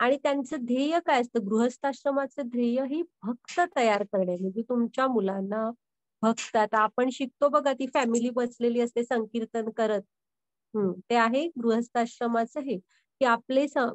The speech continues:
पुढे त्यांना भक्ती शिकवा. मग त्याच्यानंतर वानप्रस्थाश्रम असतो, की तुम्ही, अ, त्यातनं थोडं थोडं विरक्ती घ्या, म्हणजे फक्त सल्ले वगैरे देणे आणि आता हळूहळू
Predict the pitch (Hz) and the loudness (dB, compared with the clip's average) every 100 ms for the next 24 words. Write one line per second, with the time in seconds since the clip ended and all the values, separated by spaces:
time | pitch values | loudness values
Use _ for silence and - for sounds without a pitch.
0 | - _ _ 247 247 254 277 262 262 262 | -8 _ _ 2 4 4 2 0 0 0
1 | 226 - - 277 - 185 180 170 226 247 | -2 -2 -4 -4 -4 -10 -8 -4 -2 -2
2 | 294 330 320 320 302 320 294 285 285 285 | -2 -2 -2 0 0 0 2 4 2 0
3 | 254 240 - 202 - 190 185 180 - 185 | -2 -2 -2 -2 -2 0 0 -2 -6 -6
4 | 269 285 - - _ - 294 339 - - | -4 -6 -8 -20 _ 0 2 4 2 0
5 | 262 311 311 339 - 330 330 339 349 330 | 2 2 0 -4 0 0 0 0 0 0
6 | 302 277 269 294 233 196 196 202 262 262 | 2 2 0 -6 -6 -4 -4 -4 -4 -4
7 | - 269 277 233 226 240 240 240 240 233 | -2 -2 -2 0 0 2 0 0 0 0
8 | 214 208 214 220 262 247 277 247 247 262 | -2 -2 -2 0 -2 -4 -6 -4 -2 0
9 | 262 | -2